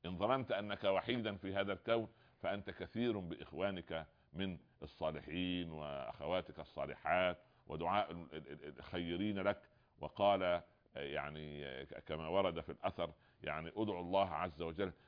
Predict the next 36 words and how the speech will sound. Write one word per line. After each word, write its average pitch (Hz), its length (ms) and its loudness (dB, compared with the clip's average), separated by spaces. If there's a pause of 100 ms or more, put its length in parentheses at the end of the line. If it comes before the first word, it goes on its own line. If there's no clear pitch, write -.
بألسنة 101 760 -2 (260)
لم 92 180 -4
تعصوا 107 480 4
بها 95 280 4
رب 87 200 2
العباد 82 380 0
عز 78 240 -4
وجل". 78 280 -2 (500)
قالوا: 101 300 0
"كيف 117 300 -2 (540)
أن 87 160 -6
لنا 98 400 0
ألسنة 98 320 -4
لم 87 180 -4
نعص 87 220 -6
الله 82 300 -4
بها؟" 78 300 -8 (260)
قال: 101 200 2
"ألسنة 95 500 -4
إخوانكم، 80 680 -8 (540)
لأنني 98 460 -2
لم 90 240 -2
أعص 123 260 4
الله 92 480 2 (220)
بلسانك، 92 520 0 (480)
وأنت 104 280 2
لم 92 140 -2
تعص 104 320 2
الله 101 380 0
بلساني، 98 500 -4
فأنا 95 260 0
لما 95 240 0
أدعو 107 160 -2
لك 110 120 0
بظهر 101 320 2
الغيب 113 340 4